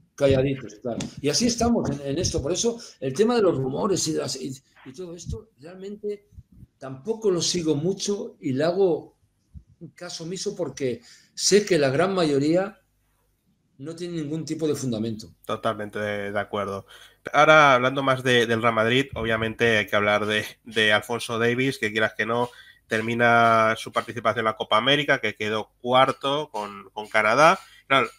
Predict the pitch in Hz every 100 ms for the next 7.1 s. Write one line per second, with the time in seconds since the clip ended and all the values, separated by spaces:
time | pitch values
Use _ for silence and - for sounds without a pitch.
0 | 113 110 120 135 127 117 139 139 127 127
1 | 127 123 123 117 117 135 147 135 113 120
2 | 120 123 - 117 - 120 117 117 123 117
3 | 113 - 117 113 110 110 - 107 107 127
4 | 147 120 113 113 - - 123 113 113 113
5 | 117 - 156 123 107 - 110 110 - 110
6 | 113 110 117 117 117 110 110 - 123 135
7 | 165